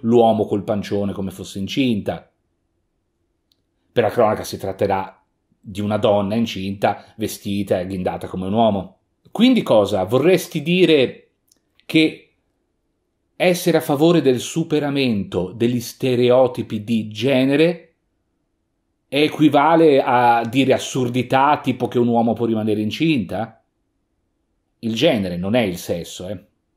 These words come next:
Così come l'affettività e l'amore non si esauriscono nell'atto procreativo. Poi vorresti far credere che dire che possiamo fare le stesse cose equivale a dire che siamo uguali? Non è così.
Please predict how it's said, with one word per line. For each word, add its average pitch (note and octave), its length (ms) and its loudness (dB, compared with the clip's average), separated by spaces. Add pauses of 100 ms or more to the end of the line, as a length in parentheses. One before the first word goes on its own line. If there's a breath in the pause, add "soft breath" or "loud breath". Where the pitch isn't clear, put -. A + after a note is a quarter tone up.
(160)
Così B2 340 0
come C3 220 2
l'affettività A2 800 -2
e A2+ 40 2
l'amore G#2+ 320 2
non A2 120 -2
si G2+ 140 -10
esauriscono G2 540 -4
nell'atto F#2 460 -6
procreativo. F2+ 840 -4 (320)
Poi A#3 160 4
vorresti F3+ 380 4
far E3+ 220 0
credere F#3+ 440 4
che C#3+ 300 2 (320 loud breath)
dire G3 460 2
che G3 120 -2
possiamo F#3+ 420 0
fare F#3 240 2
le F3+ 100 4
stesse F3 380 -2
cose G3+ 760 2 (1200)
equivale C#3+ 480 4
a - 20 -4
dire C#3+ 200 4
che C#3+ 120 -2
siamo C3+ 280 0
uguali? B2 600 2
Non A2 200 -2
è C#3+ 140 0
così. F2 380 -10